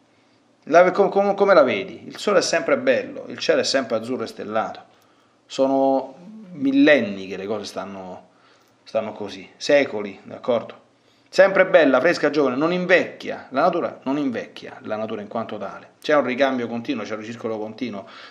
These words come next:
ma nel suo insieme ha una bellezza sempre attuale, sempre nuova.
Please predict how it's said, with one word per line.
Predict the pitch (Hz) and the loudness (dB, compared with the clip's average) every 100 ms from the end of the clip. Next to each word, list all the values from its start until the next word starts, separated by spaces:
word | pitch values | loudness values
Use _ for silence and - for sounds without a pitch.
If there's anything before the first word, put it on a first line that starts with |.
| - | -10
ma | - 113 - - - | -2 0 -2 -16 -10
nel | 113 131 127 | -4 -2 -2
suo | - 190 | 2 2
insieme | 147 - 127 104 95 101 104 - _ _ _ _ _ _ - - | 2 0 -4 -4 -6 -12 -12 -18 _ _ _ _ _ _ -12 4
ha | 190 | 6
una | 196 190 | 6 6
bellezza | 202 208 190 - 147 123 | 6 4 2 6 4 4
sempre | - 175 147 127 | 0 0 2 -2
attuale, | - 160 110 - - | 2 0 0 -4 -6
sempre | - 160 123 | 0 2 2
nuova. | 123 135 92 - | 2 2 2 -4